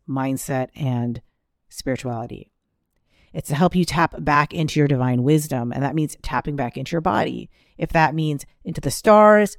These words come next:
if that means what you put into your body, if that means thinking about how you think about yourself, if that means tapping back into your soul blueprint, if that means tapping back into the earth, whatever that means to you is what this is about for you. You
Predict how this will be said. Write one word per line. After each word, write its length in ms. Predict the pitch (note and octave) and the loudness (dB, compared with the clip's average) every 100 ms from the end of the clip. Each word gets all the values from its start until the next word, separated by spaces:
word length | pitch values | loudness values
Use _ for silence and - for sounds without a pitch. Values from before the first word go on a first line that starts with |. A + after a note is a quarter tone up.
| _ | _
if 120 | - | -6
that 180 | D#3+ C#3+ | 0 2
means 180 | D#3+ C#3+ | 2 0
what 80 | B2+ | -4
you 80 | |
put 160 | C#3+ D3 | -4 -4
into 180 | C3+ - | -4 -2
your 60 | |
body, 580 | C3+ C#3+ E3 F#3 G3 G3+ - _ | 0 4 6 6 4 0 -2 _
if 100 | - | -6
that 180 | D#3+ - | -4 -2
means 280 | D#3+ D3 - - | -2 -4 -6 -10
thinking 220 | E3 E3 | -8 -4
about 160 | D3+ B2+ | -2 -2
how 100 | C#3 | -4
you 140 | C#3 | -6
think 240 | - A#3 | -4 -4
about 180 | A3 G#3 | 0 0
yourself, 480 | F#3+ F#3 G3 F3+ F3+ - _ | 0 0 2 4 4 0 _
if 120 | - - | -8 -4
that 140 | C3+ | -2
means 220 | D#3+ D3 | -2 -4
tapping 500 | - - D3 D3 C#3+ - | -8 -8 -6 -6 -8 -8
back 320 | D#3+ D3+ D3+ | -4 -2 -2
into 240 | D#3+ - | -6 -6
your 140 | D3 C3+ | -4 -6
soul 280 | - D#3 C3+ | -2 -2 -2
blueprint, 680 | C#3+ F3+ A#3 G#3 F#3 F#3+ | 0 0 0 0 0 0
if 100 | - | -2
that 100 | - | -6
means 140 | D3+ D3+ | -6 -6
tapping 320 | - C#3+ E3 | -6 -6 -4
back 200 | D3 D#3 | -4 -4
into 100 | D3 | -4
the 160 | C#3 - | -6 -2
earth, 320 | F3 G3 - - _ | 2 2 0 -14 _
whatever 480 | - - A3+ B3 B3 | -4 2 4 4 2
that 400 | - F#3 F3 F3 | 2 0 2 2
means 380 | F3+ E3 E3 D#3+ - | 0 -2 -2 -4 -8
to 120 | - D#3+ | -8 -6
you 640 | D3+ A3 A3 - - E3+ _ _ _ _ _ _ _ _ _ _ _ _ _ _ _ _ _ - | -2 0 0 0 -10 -18 _ _ _ _ _ _ _ _ _ _ _ _ _ _ _ _ _ -6
is 140 | F3+ | -2
what 140 | F#3 - | 0 0
this 180 | D#3+ | -2
is 60 | D#3+ | -4
about 280 | D3 D3+ - | 0 0 0
for 140 | - | -6
you. 160 | C3 - | -8 -4
You 200 | B2+ B2 | -4 -4